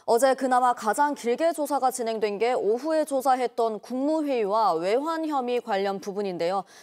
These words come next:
좀 보면서 설명드리겠습니다. 아, 비상계엄 전 오 분 국무회의 소집 경위와 비상입법기구 쪽지 등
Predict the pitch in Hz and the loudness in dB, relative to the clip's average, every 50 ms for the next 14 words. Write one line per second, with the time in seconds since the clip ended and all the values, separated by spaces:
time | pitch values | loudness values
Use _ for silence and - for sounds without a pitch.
0 | - - 196 - 214 202 196 - 233 247 269 302 320 302 247 226 226 254 - 247 | -16 -10 -6 -4 -4 -4 0 0 0 2 2 0 0 0 0 0 0 0 -2 -4
1 | 202 208 208 214 208 220 214 220 233 220 - 220 196 196 180 - 190 160 - _ | -4 -4 -4 -4 -4 -2 0 0 -2 -2 -4 -6 -6 -4 -2 -2 -2 -2 -4 _
2 | - - - _ _ - 202 - 233 254 254 359 359 359 349 349 339 330 330 311 | -20 -20 -20 _ _ -12 -8 -4 -4 -2 0 0 0 2 2 2 2 2 2 0
3 | 339 330 320 285 - 392 240 247 254 349 359 349 349 - - 269 262 269 277 285 | 0 0 0 2 2 2 2 2 2 -2 -2 -2 -2 -4 -4 -4 -2 0 0 0
4 | 294 294 285 262 262 254 - - 349 349 381 349 - - 262 226 220 202 180 202 | 0 0 0 -2 -2 -4 -6 -8 -8 -6 -6 -6 -4 -2 -2 -2 0 0 -2 0
5 | 233 220 185 165 - - 220 226 - 320 311 294 220 175 196 - _ - - 277 | 0 0 0 0 -2 -6 -8 -4 -4 -4 -4 -2 -4 -6 -8 -6 _ -2 -2 -2
6 | 285 - 262 240 226 254 240 - 311 302 - - - 277 262 220 294 302 320 | -2 -6 -6 -4 -4 -4 -4 -4 -6 -8 -6 -6 -4 -4 -2 -2 -2 -4 -4